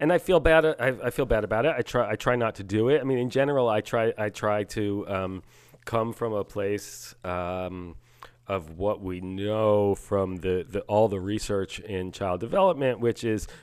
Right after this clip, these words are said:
that, that, that, that most punishments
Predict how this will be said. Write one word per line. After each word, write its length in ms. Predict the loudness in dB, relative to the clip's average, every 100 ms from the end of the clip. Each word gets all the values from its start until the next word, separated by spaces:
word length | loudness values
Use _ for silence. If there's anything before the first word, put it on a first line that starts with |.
| -12
that, 300 | 0 0 2
that, 320 | 0 0 -2 -2
that, 160 | -2 -4 -8
that 140 | -4 0
most 500 | 4 4 2 -4 -20 _ _ _ _ _ 0
punishments 1040 | 0 2 0 -2 -2 -2 -2 -4 -8 -12